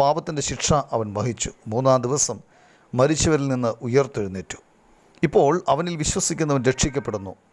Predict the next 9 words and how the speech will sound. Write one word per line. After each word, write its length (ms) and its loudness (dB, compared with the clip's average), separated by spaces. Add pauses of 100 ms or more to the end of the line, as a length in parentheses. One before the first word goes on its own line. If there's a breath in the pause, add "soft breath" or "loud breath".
(420)
ദൈവത്തിൽ 500 0 (200)
നിത്യമായ 400 -2 (160)
സന്തോഷം 420 -2
കണ്ടെത്തുകയും 560 0 (540 loud breath)
ആസ്വദിക്കുകയും 720 -2
ചെയ്യുന്നു. 260 -8 (300)
അത്തരം 240 -2 (100)
സന്തോഷം 400 2 (600 soft breath)
നിങ്ങളുടെ 300 4